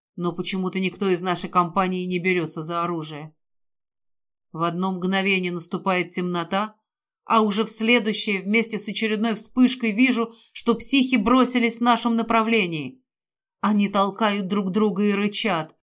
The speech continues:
От этих звуков внутренности холодеют, а ноги превращаются в желе. «Вперед!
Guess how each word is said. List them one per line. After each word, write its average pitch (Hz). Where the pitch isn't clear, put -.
От 196
этих 226
звуков 233
внутренности 220
холодеют, 214
а 196
ноги 208
превращаются 202
в 180
желе. 170
«Вперед! 208